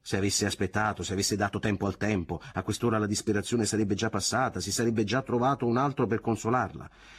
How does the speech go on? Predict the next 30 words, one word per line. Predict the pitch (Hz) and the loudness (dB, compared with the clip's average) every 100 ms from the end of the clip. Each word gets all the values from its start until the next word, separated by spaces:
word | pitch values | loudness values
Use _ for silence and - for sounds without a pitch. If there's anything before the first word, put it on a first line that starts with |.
| - | -20
È | - 151 | -2 0
esattamente | 95 117 120 135 180 175 | 2 2 0 2 2 2
come | - 104 | -2 -2
se | 107 | -2
si | 104 117 | -4 -2
dicesse: | 117 120 127 135 | 0 2 2 0
"Quel | 123 123 | 2 0
pazzo, | - 104 113 - 160 151 - - | 2 -2 0 0 0 -2 -8 -2
morire | 123 131 123 139 | 2 4 6 4
di | 113 | 2
febbre, | - 113 123 151 170 - - | 0 -2 0 -2 -4 -12 -10
se | - 127 | 0 2
avesse | 139 139 | 4 4
aspettato | 127 139 127 131 123 | 2 0 0 0 2
finché | 117 123 | 0 2
le | 127 | 2
sue | 131 | 2
forze | - 135 - | 0 0 0
si | - 127 | 0 2
ristabilissero, | 120 123 123 123 147 - 151 147 - | 2 0 2 2 2 2 0 -2 -2
i | 117 | -2
suoi | 110 139 | 4 4
umori | 131 131 139 | 6 6 6
migliorassero, | 123 123 120 135 139 - 165 151 - _ - - - _ - - | 6 6 6 4 2 2 2 0 -4 _ -20 -20 -20 _ -18 0
il | 143 | 2
tumulto | 151 143 143 143 | 6 6 4 4
del | 127 123 | 2 2
sangue | 135 131 123 | 2 4 2
si | 110 | 2
placasse, | 113 113 135 147 - | 0 2 0 2 0